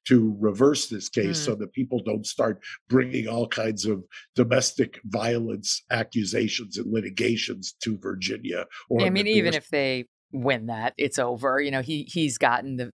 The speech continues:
Speaker 2: the total victory that he wanted legally and P R wise. He comes out with a statement that reads in part, "False, very serious, and criminal allegations were levied at me via the media, which triggered an endless barrage of hateful content, although no charges were ever brought against me.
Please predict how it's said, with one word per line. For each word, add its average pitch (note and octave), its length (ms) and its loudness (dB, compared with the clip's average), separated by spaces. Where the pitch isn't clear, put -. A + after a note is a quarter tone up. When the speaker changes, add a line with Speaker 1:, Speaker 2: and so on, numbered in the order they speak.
Speaker 2:
the C#3+ 120 2
total B2+ 320 0
victory A#2+ 460 -4
that A#2+ 180 -2
he B2 140 -6
wanted A#2+ 520 -2
legally C3 500 2
and B2 180 -2
P B2 160 -2
R A2+ 200 0
wise. A2 320 -2
He G#3+ 160 -4
comes G3+ 260 0
out F3 140 4
with C#3+ 80 -4
a C#3+ 60 -2
statement C#3 280 -4
that B2+ 140 0
reads E3 280 -2
in D#3+ 120 0
part, A#2+ 380 -2
"False, G3 300 6
very F3+ 260 4
serious, E3+ 460 0
and D3+ 100 -4
criminal F#3 400 2
allegations D#3 640 0
were C#3 160 0
levied D3 320 2
at C3+ 140 0
me C3+ 160 -6
via C3+ 240 0
the C3+ 100 -2
media, C3+ 480 0
which E3 240 0
triggered F#3+ 480 2
an D#3+ 180 -2
endless F#3 340 2
barrage C#3+ 560 4
of D3 120 -6
hateful D#3+ 420 -2
content, B2+ 540 -2
although D3+ 260 6
no D#3+ 160 2
charges D#3 400 2
were C#3+ 80 2
ever C3 160 0
brought A#2+ 240 2
against A#2+ 340 -4
me. B2 300 -2